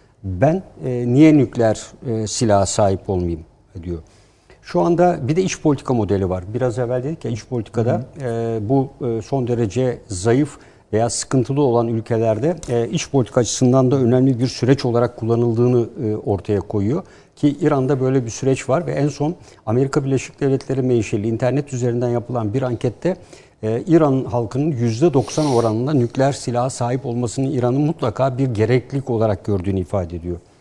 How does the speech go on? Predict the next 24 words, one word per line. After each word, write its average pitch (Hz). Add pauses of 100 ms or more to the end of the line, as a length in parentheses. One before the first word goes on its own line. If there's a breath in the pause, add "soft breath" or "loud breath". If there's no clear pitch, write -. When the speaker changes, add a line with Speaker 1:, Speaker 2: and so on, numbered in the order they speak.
(420 soft breath)
Speaker 1:
Bunun 180
dışında 170
bir 139
norm, 143
e, 107
modeli 107
dediğimiz, 110
bu 123
da, 139 (100)
e, 110
ülkenin 123
yapısıyla 120
ilgili, 101
e, 110
ama 127
esas -
olan 131
güvenlik 131
ve 143
iç 131
politika 139
modeli. 110 (480 soft breath)
E, 110
burada 190